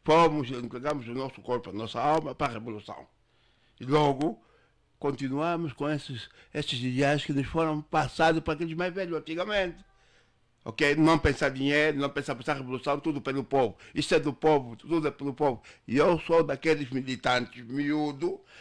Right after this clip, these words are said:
que ainda hoje eu sou mais velho, no, continuam com esses ideais, defender o povo,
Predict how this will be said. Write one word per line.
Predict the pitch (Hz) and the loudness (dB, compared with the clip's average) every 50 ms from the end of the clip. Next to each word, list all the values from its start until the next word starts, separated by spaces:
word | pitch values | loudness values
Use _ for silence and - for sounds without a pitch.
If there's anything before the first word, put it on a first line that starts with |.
| - - _ | -20 -20 _
que | - 139 | 0 2
ainda | 139 147 156 165 165 156 139 131 | 4 4 4 4 2 2 4 4
hoje | 147 156 127 | 4 4 4
eu | 147 135 | 0 0
sou | - 156 139 135 | 2 0 2 4
mais | 139 170 175 175 147 | 6 6 6 6 4
velho, | 135 104 110 135 123 120 110 113 123 135 143 - _ _ _ _ _ - - _ _ _ - - | 0 -2 0 2 2 2 0 0 -4 -8 -8 -10 _ _ _ _ _ -20 -20 _ _ _ -20 -10
no, | - 131 135 139 147 135 - - - 123 | -2 2 4 4 4 2 0 -8 -14 -14
continuam | - - 156 156 151 - 156 143 160 175 180 170 | 0 4 4 4 4 2 2 4 6 6 6 4
com | 165 175 | 4 0
esses | 170 - - 165 | -2 -2 -2 0
ideais, | 175 175 175 170 170 156 151 | 0 2 4 4 4 4 4
defender | 135 151 143 - 160 147 139 147 175 170 170 | 4 2 2 2 2 0 2 4 4 4 4
o | 156 | 4
povo, | 135 - - 160 151 151 160 151 147 - 156 165 | 0 2 4 6 8 8 6 4 2 -4 -6 -6